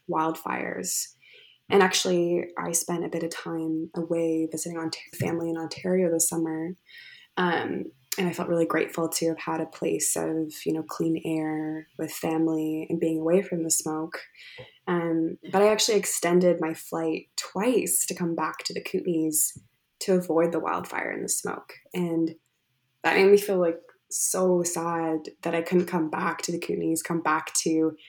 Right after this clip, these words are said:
my community and, and do the things that really support my mental health, like hiking and climbing and, um, canoeing. And, and so sad for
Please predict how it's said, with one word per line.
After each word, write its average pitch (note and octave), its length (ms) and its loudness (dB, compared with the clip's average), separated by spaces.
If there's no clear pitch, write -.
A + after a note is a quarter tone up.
my E3+ 140 -2
community E3 800 6
and, D#3+ 320 -4
and E3 280 0
do F#3+ 220 6
the F3+ 80 4
things E3 480 2
that E3 160 -4
really E3 200 0
support F3 560 -4
my F3 80 -2
mental D#3 360 -2
health, D#3 600 -4
like D#3 360 -2
hiking E3+ 880 2
and G3+ 300 -2
climbing E3 800 0
and, F3+ 280 -2
um, D#3 280 -12
canoeing. E3 880 2
And, E3 440 2
and G3 120 6
so G3 200 6
sad E3+ 500 4
for E3 880 -2